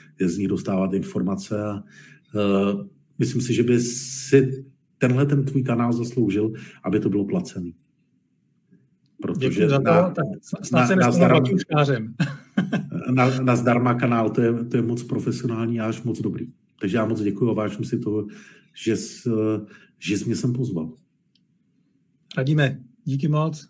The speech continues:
Speaker 2: všechno nejlepší v roce dva tisíce dvacet dva a doufám, že se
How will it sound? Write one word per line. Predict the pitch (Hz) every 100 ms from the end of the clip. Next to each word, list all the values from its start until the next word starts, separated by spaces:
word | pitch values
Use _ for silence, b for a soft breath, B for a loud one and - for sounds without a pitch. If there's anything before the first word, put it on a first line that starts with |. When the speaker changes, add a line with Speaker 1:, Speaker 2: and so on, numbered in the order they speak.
| _
Speaker 2:
všechno | - 135 151
nejlepší | 143 143 - 147
v |
roce | 143 135
dva | 143 135
tisíce | 135 135 -
dvacet | 135 135 143
dva | 131 143 147 147 139
a | 135 B B _
doufám, | 139 - 139
že | 127
se | - 139